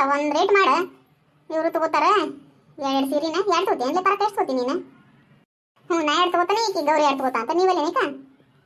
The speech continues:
ಏ, ನಾ ಏನು ಒಲ್ಲಿ ಬಿಡ ಇವ, ಸೀರೆ ಸೀರೆ ಏನು ಸಾಕಾಗಿ ಹೋಯ್ತು, ಸೀರೆ ಸಂಬಂಧ ಇದ್ದಿದ್ದು ಸೀರೆ ಊಟ ಹರಿದು ನೋಡ್ಕೊಂಡು.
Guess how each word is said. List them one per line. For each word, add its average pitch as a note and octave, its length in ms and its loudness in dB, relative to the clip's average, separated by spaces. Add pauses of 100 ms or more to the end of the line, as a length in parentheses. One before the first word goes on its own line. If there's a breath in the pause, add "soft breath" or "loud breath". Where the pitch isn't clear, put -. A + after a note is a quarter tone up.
(520)
ಏ, B3 100 -4
ನಾ B3 180 -4
ಏನು A#3+ 120 -4
ಒಲ್ಲಿ A#3 120 -4
ಬಿಡ A#3 180 -2
ಇವ, A3+ 60 -2 (380)
ಸೀರೆ B3+ 200 -6
ಸೀರೆ B3 280 -6
ಏನು A#3+ 200 -4
ಸಾಕಾಗಿ A#3+ 300 -2
ಹೋಯ್ತು, A3+ 180 -8 (160)
ಸೀರೆ A3+ 180 -8
ಸಂಬಂಧ A#3+ 240 -6
ಇದ್ದಿದ್ದು C4 240 -4
ಸೀರೆ B3+ 280 -2
ಊಟ B3 200 -6
ಹರಿದು A#3+ 160 -6
ನೋಡ್ಕೊಂಡು. C4 280 -6